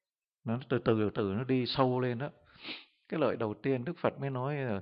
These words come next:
có một người ăn xin ăn mày á, làm cái nghề bần cùng ở trong cái đất nước của, của, à, vua á. À, vua nhìn người đó như thế nào? Người đó thấy vua thì như thế nào?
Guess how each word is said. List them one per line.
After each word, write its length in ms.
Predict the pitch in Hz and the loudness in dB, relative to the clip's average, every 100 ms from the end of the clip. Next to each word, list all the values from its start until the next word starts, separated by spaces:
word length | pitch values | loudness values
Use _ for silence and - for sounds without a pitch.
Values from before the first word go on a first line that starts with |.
| - - - _ _ | -6 -20 -20 _ _
có 80 | 180 | -2
một 120 | 151 | 0
người 340 | 113 117 110 | 4 6 6
ăn 180 | 101 131 | 6 2
xin 260 | 131 160 139 | 0 2 2
ăn 220 | 139 123 | 0 0
mày 280 | 117 98 95 | 2 2 2
á, 140 | 120 139 - 104 - _ _ _ _ _ _ _ _ _ _ - | 0 -2 -6 -10 -12 _ _ _ _ _ _ _ _ _ _ -10
làm 400 | 120 113 110 101 | -4 2 2 6
cái 120 | 156 | 6
nghề 240 | 135 113 | 10 8
bần 260 | 101 113 107 | 8 6 6
cùng 320 | - 107 98 | 4 4 4
ở 160 | 101 92 | 0 0
trong 240 | 131 123 | 0 0
cái 80 | 139 | 0
đất 200 | 160 165 | -2 -2
nước 300 | 156 180 - | 0 0 0
của, 360 | 107 95 90 90 - _ _ _ _ _ _ _ _ _ _ - | -2 0 0 -4 -12 _ _ _ _ _ _ _ _ _ _ -18
của, 180 | - 98 | -8 -6
à, 340 | 95 98 92 92 | -2 -2 0 0
vua 320 | 120 127 127 | 8 8 10
á. 100 | 143 - - - _ _ _ _ _ _ | 6 -2 -14 -20 _ _ _ _ _ _
À, 180 | 95 90 - - 143 | -4 -4 -4 -14 2
vua 140 | 135 | 4
nhìn 260 | 127 123 107 | 8 6 6
người 180 | 101 98 | 2 2
đó 140 | 104 | 0
như 180 | 143 131 | -2 -4
thế 60 | |
nào? 360 | 147 107 87 - _ _ | -2 -6 -8 -18 _ _
Người 140 | 123 | 2
đó 100 | 110 - | 4 6
thấy 220 | 160 190 | 8 8
vua 260 | 151 147 | 10 10
thì 140 | 135 110 | 8 0
như 140 | 104 | -4
thế 120 | - 156 | -4 -4
nào? 240 | 107 80 | -4 -6